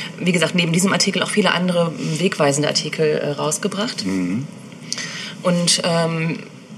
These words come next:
Speaker 1: in Gesprächen mit den, äh, Herausgebern, äh, über dieses Thema ist ihr dann eben nahegelegt worden. Sie hat zuerst gedacht, okay, vielleicht könnte irgendwer anders darüber schreiben, aber die haben gesagt, „Komm, schreib du doch was dazu.“ Also
Speaker 2: Ja.
Speaker 1: du hast, das, das ist ja so eine Herzensangelegenheit.
Speaker 2: Ja.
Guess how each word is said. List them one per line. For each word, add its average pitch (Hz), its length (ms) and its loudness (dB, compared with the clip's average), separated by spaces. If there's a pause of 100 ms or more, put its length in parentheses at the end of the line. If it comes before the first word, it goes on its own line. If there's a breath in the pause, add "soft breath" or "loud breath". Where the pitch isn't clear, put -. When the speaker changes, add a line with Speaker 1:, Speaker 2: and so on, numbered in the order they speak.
(140)
Speaker 1:
in 175 160 0
Gesprächen 208 680 4
mit 175 280 0
den, 160 400 -2
äh, - 40 0
Herausgebern, 196 1040 2 (320 loud breath)
äh, - 120 -2
über 170 140 0
dieses 165 260 2
Thema 190 380 2
ist 175 180 -2
ihr 175 60 0
dann 160 120 -2
eben 160 180 -4
nahegelegt 175 520 0
worden. 175 80 0
Sie 165 60 4
hat 170 100 4
zuerst - 240 2
gedacht, 196 160 2
okay, 185 240 -2
vielleicht 175 180 -2
könnte 185 140 -2
irgendwer 165 200 0
anders 233 220 0
darüber 185 280 0
schreiben, 185 460 2 (360 loud breath)
aber 165 240 2
die 165 100 -2
haben 175 80 0
gesagt, 170 260 -2
„Komm, 175 280 0 (140)
schreib 185 280 0
du 202 100 2
doch 139 180 4
was 131 140 -4
dazu.“ 139 300 -2
Also 92 160 0
Speaker 2:
Ja. 95 80 2
Speaker 1:
du 160 60 4
hast, - 200 -2
das, - 280 0
das 160 120 -6
ist - 100 2
ja 170 60 2
so 175 60 2
eine 175 80 0
Herzensangelegenheit. 131 1120 -2
Speaker 2:
Ja. 87 180 0